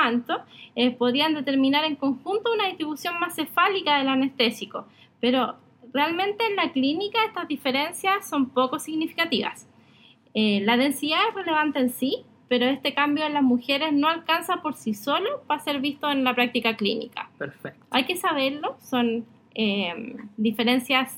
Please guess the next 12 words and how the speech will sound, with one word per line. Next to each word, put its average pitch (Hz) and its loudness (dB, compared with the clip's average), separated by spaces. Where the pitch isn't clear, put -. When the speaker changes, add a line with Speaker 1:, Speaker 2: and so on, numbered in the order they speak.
Speaker 1:
teóricas, 226 -2
pero 226 0
que 233 2
no 247 4
nos 262 4
afectan 240 -2
en 226 0
la 208 0
clínica. - -8
Speaker 2:
Perfecto. - -16
Speaker 1:
Por - 4
último, 220 -2